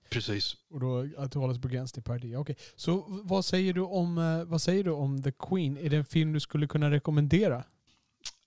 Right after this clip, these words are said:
Speaker 2: Det låter som att
Speaker 1: Ja, men jag kan, ja, men den är, den är godkänd. Alltså, den är, eh, by all means, do watch it. Jag är inte så thrilled kring den.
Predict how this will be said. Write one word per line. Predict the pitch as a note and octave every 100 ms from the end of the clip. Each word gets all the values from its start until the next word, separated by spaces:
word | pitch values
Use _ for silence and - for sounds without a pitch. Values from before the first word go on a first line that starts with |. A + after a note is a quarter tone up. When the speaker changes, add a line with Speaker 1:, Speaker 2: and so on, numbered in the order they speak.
| - - - - - - - -
Speaker 2:
Det | C3+
låter | C#3 C#3
som | C#3
att | C3
Speaker 1:
Ja, | A2+
men | C3
jag | C3
kan, | D#3 D3
ja, | C3+
men | C3
den | C3+
är, | C3
den | C#3
är | A#2+
godkänd. | G#2+ A2+ A2+ C3
Alltså, | D3+ D3+
den | E3
är, | D#3+ C#3+ B2+
eh, | B2+ A#2 B2+ A#2+ G#2+ G2+ - _ -
by | D3
all | D3 D3+
means, | C3 B2 A#2+ -
do | A#2+ B2 A#2
watch | A2+ -
it. | G#2+ -
Jag | B2
är | A#2+
inte | A#2 A2
så | A#2+
thrilled | - A2+ G#2 G#2+
kring | - G#2+ G#2+
den. | G#2